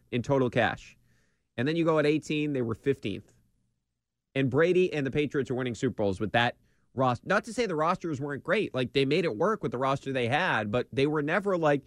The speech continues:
and Bill said it, like, at the end of the time here that because they had the voidable contracts, if you will, they had to reset in twenty twenty.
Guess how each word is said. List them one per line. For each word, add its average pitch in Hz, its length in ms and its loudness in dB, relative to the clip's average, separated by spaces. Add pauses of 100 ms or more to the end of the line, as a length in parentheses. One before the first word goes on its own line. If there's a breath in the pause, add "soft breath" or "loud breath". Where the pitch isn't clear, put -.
(340 soft breath)
and 143 160 2
Bill 180 180 4
said 196 300 0
it, 143 100 -2
like, 139 200 -2 (240 soft breath)
at 139 140 0
the 139 140 -2
end 165 200 -2
of 123 340 2 (760)
the 127 180 -2
time 151 320 0
here 127 160 0
that 113 280 -2
because 147 280 0
they 160 80 2
had 135 100 2
the 117 80 0
voidable 131 500 4
contracts, 135 560 0
if 160 140 -4
you 165 100 0
will, 170 140 4
they 135 160 2
had 131 140 2
to 113 200 2
reset 135 680 2
in 113 160 -6
twenty 135 320 -6
twenty. 147 420 -8